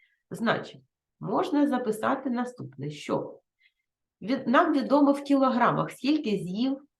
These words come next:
е, Вінні-Пух, скільки з'їв меду. Він з'їв чотири цілих дві десятих кілограми меду, і це, ця кількість меду становить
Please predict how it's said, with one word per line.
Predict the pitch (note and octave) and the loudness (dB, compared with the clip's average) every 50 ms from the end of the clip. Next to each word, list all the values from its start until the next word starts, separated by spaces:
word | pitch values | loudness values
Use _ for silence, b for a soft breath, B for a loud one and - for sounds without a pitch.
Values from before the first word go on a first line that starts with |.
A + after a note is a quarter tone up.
| _ _ _ _ _ _ _ _ _ _ - - | _ _ _ _ _ _ _ _ _ _ -8 -4
е, | F#3 F3+ F3 - - - | -4 -2 -2 -4 -6 -4
Вінні-Пух, | F3+ F3+ A#3+ B3 A3 G3 F#3+ F#3+ - A3+ D4 D#4+ E4+ - - _ _ | -2 0 0 0 0 0 -2 -4 -2 -4 -4 -4 -4 -8 -12 _ _
скільки | _ - - B3+ C#4+ C#4+ D4 F#3 F3 | _ -6 0 0 2 2 2 -2 -2
з'їв | D#3 F#3 G#3 A#3 A3+ A3 - | -2 -2 -4 -4 -4 -4 -4
меду. | E3 F3+ D#3+ C3+ - - - - - _ _ _ _ _ _ _ _ _ _ - | -2 -2 -2 -2 -4 -6 -12 -12 -14 _ _ _ _ _ _ _ _ _ _ -6
Він | - B3 D#4 D4 A3+ | 0 4 4 4 4
з'їв | - F3 D#3+ C#3+ D3 - | 2 0 -4 -4 -4 -6
чотири | - - F#3+ G#3 - D4 C#4+ C#4 C4 C4 | -8 -8 -6 -2 -2 0 0 0 0 -2
цілих | - - C4+ B3 G#3 F#3+ F#3+ F3 | -2 -2 -2 0 0 0 0 -2
дві | D#3 D#3 D#3 E3+ G#3 A#3+ G#3+ | -6 -10 -8 -4 -4 -2 -2
десятих | F#3 G#3 G#3+ G#3+ - - F#3+ D#3 D3 - - D#3 D#3 - - | -2 -2 -4 -2 0 2 2 2 2 0 -4 -8 -8 -8 -8
кілограми | - G#3+ G#3 G3 F#3 F#3 F#3 F#3 F3 E3 D3 D3 D#3 D#3 D#3 D#3 - - | -4 -2 2 2 2 2 2 0 0 0 0 0 -2 -4 -6 -8 -8 -6
меду, | E3+ F3 E3 D3 C#3+ D#3+ E3 F#3 B3+ E4 A4 A4+ A4 - _ _ _ _ _ _ _ b b b b b b - | -2 0 0 0 0 -2 -2 0 0 0 0 0 -4 -10 _ _ _ _ _ _ _ b b b b b b 0
і | A#3+ A#3+ - | 0 0 0
це, | - - - D#4 E4 D4 G3+ F#3+ - - - - _ _ _ | -2 -4 0 2 4 4 4 2 0 -6 -12 -18 _ _ _
ця | - - C#4 A3 G3 G3+ | 0 4 4 4 4 0
кількість | - - - A#4 C5 B4+ E4 - - - F3 E3 D3+ - - - - - _ _ - | -4 -10 -10 -6 -2 -2 -2 -2 -2 -4 -4 -2 -2 -4 -4 -10 -20 -20 _ _ -6
меду | F#3 G#3 A3 F3+ D#3 D3+ D3+ C#3+ - - - - _ _ _ _ _ _ _ - | 0 2 2 2 2 0 -4 -6 -8 -8 -12 -16 _ _ _ _ _ _ _ -14
становить | - - - - B3 B3+ B3+ C4+ E4 F#4 F#4 F#4 F#4 F4+ F4+ E4+ - - _ | -14 -8 0 2 2 2 4 4 4 4 6 6 4 2 0 -2 -6 -10 _